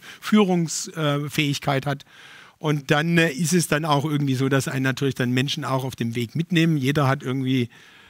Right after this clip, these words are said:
äh, sagen wir mal, einen Mentor während seiner oder mindestens mal einen auf dem Weg seiner Karriere.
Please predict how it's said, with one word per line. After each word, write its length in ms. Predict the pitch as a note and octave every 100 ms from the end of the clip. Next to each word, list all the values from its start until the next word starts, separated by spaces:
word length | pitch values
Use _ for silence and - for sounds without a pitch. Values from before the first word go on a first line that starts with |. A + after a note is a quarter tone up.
| _
äh, 260 | - B2 B2+
sagen 220 | B2 C3
wir 140 | B2 B2
mal, 200 | B2+ B2+
einen 140 | A#2+
Mentor 480 | C3+ F#3+ F3 F3 D#3+
während 240 | D3 D3+
seiner 240 | D#3 D3 C#3
oder 140 | B2+
mindestens 440 | D3+ E3 - C3+
mal 140 | C3+ B2+
einen 280 | C#3 D#3 D#3+
auf 100 | C#3
dem 180 | C#3
Weg 200 | C#3 C#3+
seiner 220 | - C#3 C3+
Karriere. 600 | C#3 B2+ B2 B2 B2+